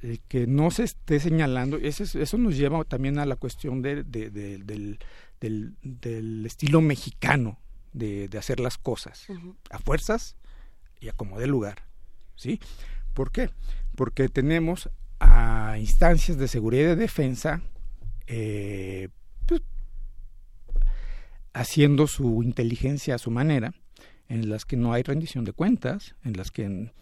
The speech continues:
Speaker 1: dicen, "Bueno, pues, no va a haber una declaratoria de seguridad interior porque también políticamente, pues, es un costo que no vamos a pagar".
Speaker 2: Ujú.
Speaker 1: Pero eso no quiere decir que no estén haciendo nada. Esto no quiere decir que estén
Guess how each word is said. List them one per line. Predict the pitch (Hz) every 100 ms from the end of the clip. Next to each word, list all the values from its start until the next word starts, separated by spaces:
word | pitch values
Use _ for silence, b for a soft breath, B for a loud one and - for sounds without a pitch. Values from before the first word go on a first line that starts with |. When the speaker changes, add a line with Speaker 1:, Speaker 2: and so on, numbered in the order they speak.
| -
Speaker 1:
dicen, | 131 117 120
"Bueno, | 147 139
pues, | 135
no | 139 190
va |
a | 202
haber | 190
una | 196 180
declaratoria | 143 127 123 117 156 156
de |
seguridad | 127 127 143
interior | 143 139 147 185
porque | 135 -
también | 113 - 117 120
políticamente, | - 123 120 143 127 123 120 156
pues, | 135 123
es | 113 110
un | 120
costo | 127 113 123
que | 113
no | 107
vamos | 110 101
a |
pagar". | 92 95 131 - B 175
Speaker 2:
Ujú. | 170 165 -
Speaker 1:
Pero | 113 104
eso | 104 135
no | 180
quiere | 156
decir | 127 143
que |
no | 156
estén | 156 123
haciendo | 107 85 85
nada. | 117 160 120 - - - - - - B B B
Esto | 120 127
no | 156
quiere | 147 135
decir | 127 123
que | -
estén | 120 - 110 123